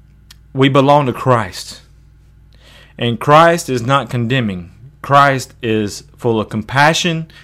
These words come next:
He's full of grace. He's full of mercy. And he is the ultimate display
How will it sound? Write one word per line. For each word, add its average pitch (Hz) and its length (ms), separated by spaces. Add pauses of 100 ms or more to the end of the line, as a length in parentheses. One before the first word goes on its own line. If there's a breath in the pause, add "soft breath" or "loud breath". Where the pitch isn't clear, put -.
(120)
He's 123 160
full 113 200
of 98 160
grace. 147 580 (200 loud breath)
He's 123 160
full 107 220
of 101 100
mercy. 143 720 (460 soft breath)
And 110 260
he 135 320
is 104 460
the 117 180
ultimate 127 480
display 113 720